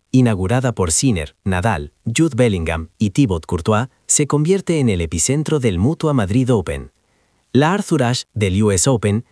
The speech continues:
tiene capacidad para veintitrés mil setecientos setenta y un espectadores, pero esta nueva instalación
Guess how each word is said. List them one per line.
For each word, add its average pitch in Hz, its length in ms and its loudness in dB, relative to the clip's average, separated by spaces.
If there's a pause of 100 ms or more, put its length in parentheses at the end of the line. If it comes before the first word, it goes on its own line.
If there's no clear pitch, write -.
(160)
tiene 196 240 2
capacidad 107 500 -2
para 131 220 -2
veintitrés 90 520 -4
mil 156 200 2
setecientos 123 640 -2
setenta 85 340 -4
y 85 120 -2
un 127 100 4
espectadores, 113 720 -2 (260)
pero 90 240 0
esta - 240 0
nueva 98 260 0
instalación 87 680 -2